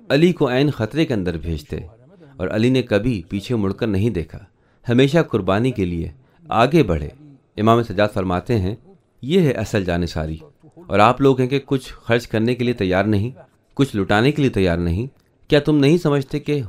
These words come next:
حسین کیا کہتے ہیں اور یزید کون ہے؟ حالانکہ تم لوگ سب کچھ سمجھتے تھے، تم نے خود کو انجان بنا رکھا تھا۔ لوگوں نے کہا، "ہم مذہبی رہیں گے، بے شرطی کہ"،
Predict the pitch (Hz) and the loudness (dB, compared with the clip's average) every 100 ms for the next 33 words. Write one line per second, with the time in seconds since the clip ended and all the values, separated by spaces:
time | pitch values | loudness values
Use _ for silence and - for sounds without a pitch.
0 | 92 - 110 120 117 117 127 117 113 113 | -10 -4 -2 -2 -2 -2 0 -4 -2 -4
1 | 123 - _ _ _ - 107 92 107 117 | -6 -12 _ _ _ -2 0 0 -2 -6
2 | - 107 120 117 160 _ - - - - | -2 0 2 0 -4 _ -20 -20 -10 2
3 | 127 151 156 160 143 127 143 - 120 - | 4 4 0 -2 0 2 2 0 -4 -2
4 | 170 - 110 104 - 120 - 78 - - | -6 -2 -2 -4 -4 -4 -4 -10 -10 -20
5 | - - 110 123 127 - 180 - - 80 | -20 -10 -4 -2 -4 0 -2 0 -8 -10
6 | - _ _ _ _ 110 107 113 110 87 | -12 _ _ _ _ 2 4 4 2 0
7 | 85 82 82 85 82 85 - - _ _ | -2 -4 -4 -8 -6 -8 -8 -18 _ _
8 | _ _ 104 110 113 110 101 127 131 151 | _ _ 2 4 2 0 -2 -2 -2 -4
9 | 147 101 110 156 147 87 82 82 117 110 | 0 0 0 0 0 0 -2 -4 -6 -8
10 | 101 101 104 113 110 | -4 -6 -4 -6 -4